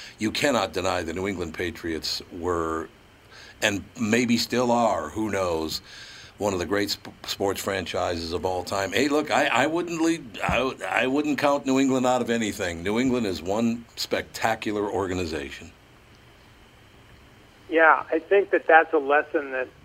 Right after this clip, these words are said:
Speaker 2: um, I certainly learned as I was working on the book, is seeing how they,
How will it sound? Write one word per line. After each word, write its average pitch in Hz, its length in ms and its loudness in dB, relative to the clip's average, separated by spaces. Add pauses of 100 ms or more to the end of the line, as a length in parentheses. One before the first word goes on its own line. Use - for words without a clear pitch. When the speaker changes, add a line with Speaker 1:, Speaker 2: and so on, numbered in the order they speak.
(120)
Speaker 2:
um, 123 340 0 (100)
I 147 140 6 (100)
certainly 131 300 4
learned 123 340 2
as 113 140 4
I 123 100 6
was 113 220 0
working 131 480 6
on 120 140 -2
the 113 60 -2
book, 120 380 0 (140)
is 127 260 -6 (460)
seeing 175 400 2
how 127 380 2
they, 120 480 4